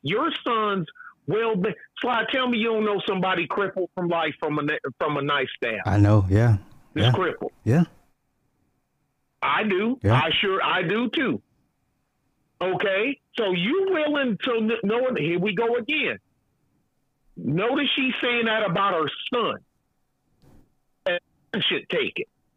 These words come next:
Speaker 1: Women, it's okay for them to defend themselves, but men should risk their safety, even her own son. Carrie said it.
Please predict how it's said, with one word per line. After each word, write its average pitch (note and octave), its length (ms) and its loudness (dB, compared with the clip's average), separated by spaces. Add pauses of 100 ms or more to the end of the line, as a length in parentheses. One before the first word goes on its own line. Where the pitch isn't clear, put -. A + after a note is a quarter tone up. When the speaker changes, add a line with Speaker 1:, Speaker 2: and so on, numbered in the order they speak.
(420)
Speaker 1:
Women, C#4+ 340 0
it's E3 200 -2
okay E3 440 -2
for C3+ 120 -2
them C#3+ 240 -2
to B2 80 -4
defend C3+ 280 -2
themselves, A#2 560 -2 (400)
but D#3 140 0
men B3+ 400 0
should D4+ 340 0
risk G#3+ 280 0 (480)
their A3 240 0 (120)
safety, F3+ 600 -2 (280)
even A#3 500 0
her F3 380 0 (120)
own G3 680 0 (760)
son. G3 480 -2 (1500)
Carrie A#3 520 0 (100)
said D#3+ 260 -2
it. G#2+ 180 -4